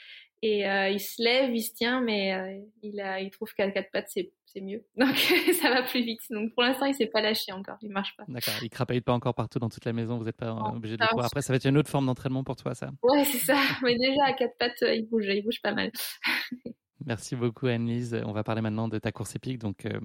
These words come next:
Speaker 2: ton record sur le G R vingt. Avant ça, je vais, euh, présenter en quelques mots et planter le décor de cette course épique à laquelle tu as préparé il y a quelques semaines. J'a-, j'appelle ça une course épique, mais, euh, il y a pas de, il y a pas de dossard, bien sûr. C'est plutôt, euh,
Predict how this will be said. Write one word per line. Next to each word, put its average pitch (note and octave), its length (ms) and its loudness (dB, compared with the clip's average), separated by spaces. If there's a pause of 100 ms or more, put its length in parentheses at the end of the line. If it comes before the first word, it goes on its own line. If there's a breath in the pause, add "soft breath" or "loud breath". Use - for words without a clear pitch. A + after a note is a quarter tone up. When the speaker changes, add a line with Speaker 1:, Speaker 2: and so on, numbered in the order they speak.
Speaker 2:
ton G#2+ 160 -4
record G2 340 -4
sur G#2+ 140 -6
le G2 260 -2
G G#2+ 160 0
R G#2 100 0
vingt. A#2+ 200 -2
Avant A2+ 220 -2
ça, A#2 200 -6
je A2 100 -6
vais, A2 180 -8
euh, A#2 60 -8 (140)
présenter G#2+ 420 -6
en A2+ 120 -4
quelques G#2+ 240 -10
mots A2+ 200 -4
et A2+ 60 -2
planter - 220 -8
le A2+ 60 -8
décor G#2 260 -4
de A2 80 -2
cette - 180 -10
course - 220 -10
épique - 400 -8 (320 soft breath)
à - 40 -8
laquelle A2 240 -6
tu - 120 -6
as - 20 -2
préparé A2+ 320 -2
il - 20 0
y - 40 0
a - 20 -4
quelques - 260 -6
semaines. D3 320 -2
J'a-, G2+ 160 -2
j'appelle G#2 300 -2
ça C3 100 0
une A#2 80 0
course B2 220 0
épique, A#2+ 260 -8
mais, G#2 160 -6
euh, A#2 40 -10 (240)
il A#2 60 -6
y G#2 40 -6
a A#2+ 60 -10
pas - 180 -4
de, A2 120 -6
il G#2 60 -6
y G#2 40 2
a - 40 0
pas G#2+ 60 -2
de G2+ 60 -10
dossard, A2 260 -2
bien G#2+ 140 -6
sûr. - 160 -12
C'est - 100 -14
plutôt, A2 240 -8
euh, A#2 80 -8